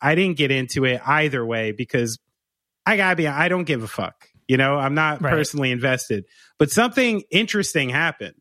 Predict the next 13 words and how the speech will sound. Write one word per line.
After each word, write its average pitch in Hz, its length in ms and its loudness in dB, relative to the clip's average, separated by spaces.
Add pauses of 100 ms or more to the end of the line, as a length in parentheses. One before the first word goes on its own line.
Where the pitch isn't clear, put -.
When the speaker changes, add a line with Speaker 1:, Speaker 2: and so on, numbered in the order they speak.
Speaker 1:
as 127 200 -2
a 139 60 2
result 143 420 0
of 113 80 -8
this. 101 220 -6
The 151 100 0
city 208 500 2
of 160 140 0
New 151 80 4
York 147 680 0 (880)
made 160 360 4
an 180 100 2
announcement, 147 800 -2